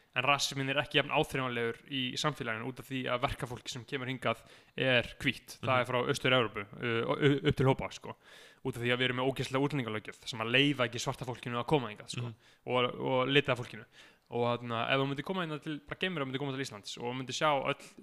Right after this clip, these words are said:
Speaker 1: vel launuðu störfin,
Speaker 2: Mhm.
Speaker 1: þægilegu störfin, starfið þitt á skrifstofunni,
Speaker 2: Já.
Speaker 1: skilurðu? Og síðan myndi það horfa á hverju var að vinna það og síðan hver er að vinna erfiðu störfin,
Speaker 2: Já.
Speaker 1: hver er að þrífa og hver er að byggja, skilurðu?
Speaker 2: Þá myndu hugsa, já, ok, Íslendingar eru að gera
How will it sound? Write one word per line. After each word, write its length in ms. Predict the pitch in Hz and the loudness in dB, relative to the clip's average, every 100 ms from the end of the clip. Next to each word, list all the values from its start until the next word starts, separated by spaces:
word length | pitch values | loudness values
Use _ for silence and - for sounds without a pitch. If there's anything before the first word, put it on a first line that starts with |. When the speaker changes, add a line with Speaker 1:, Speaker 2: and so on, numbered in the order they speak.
| 151 | -2
Speaker 1:
vel 200 | 151 165 | 0 2
launuðu 420 | 135 156 139 113 | 2 2 0 -4
störfin, 340 | - 123 123 - | -6 -6 -8 -14
Speaker 2:
Mhm. 240 | - 110 | -10 2
Speaker 1:
þægilegu 400 | 156 175 120 104 | 4 4 0 -4
störfin, 340 | - 123 95 - - | -6 -8 -8 -20 -14
starfið 320 | - 147 135 | -4 -2 -2
þitt 200 | 151 - | -4 -6
á 60 | 131 | -4
skrifstofunni, 480 | 170 151 107 101 120 - | -4 -4 -8 -14 -18 -6
Speaker 2:
Já. 120 | - 113 | 0 0
Speaker 1:
skilurðu? 180 | 139 143 _ - - _ - | 0 -8 _ -20 -20 _ -6
Og 200 | 131 131 | 0 0
síðan 340 | - 170 160 151 | 0 0 0 -2
myndi 320 | 143 127 139 | -6 -2 0
það 560 | 135 135 131 131 127 139 | 2 4 2 2 -4 -4
horfa 220 | 147 151 123 | -2 0 0
á 40 | |
hverju 180 | 185 180 | 4 4
var 80 | 147 | 4
að 40 | 143 | 2
vinna 160 | 143 | 0
það 200 | 117 104 - _ _ - | -2 -6 -10 _ _ -8
og 80 | |
síðan 240 | - 156 139 | -2 -2 0
hver 140 | 170 | 0
er 60 | 151 | 4
að 60 | 147 | 4
vinna 140 | 147 143 | 4 2
erfiðu 160 | 104 | 0
störfin, 240 | - 117 120 _ _ 117 | -4 -12 -14 _ _ 0
Speaker 2:
Já. 80 | 135 | 4
Speaker 1:
hver 100 | 151 | 4
er 140 | 143 | 2
að 100 | 123 | 0
þrífa 460 | 151 190 196 185 175 | -4 -4 -4 0 0
og 100 | 147 | 2
hver 140 | 175 | 0
er 120 | 160 | 0
að 80 | 135 | 0
byggja, 340 | - - - 113 - _ _ | -2 -4 -10 -12 -12 _ _
skilurðu? 320 | - 127 117 | -16 -16 -8
Speaker 2:
Þá 100 | - 139 | -2 2
myndu 180 | 139 | 4
hugsa, 200 | 139 123 139 | 4 4 4
já, 140 | 175 156 | 6 6
ok, 140 | 131 110 | 6 4
Íslendingar 440 | 123 - 139 139 | 2 0 0 2
eru 40 | 127 | 2
að 80 | |
gera 160 | 127 135 | 2 0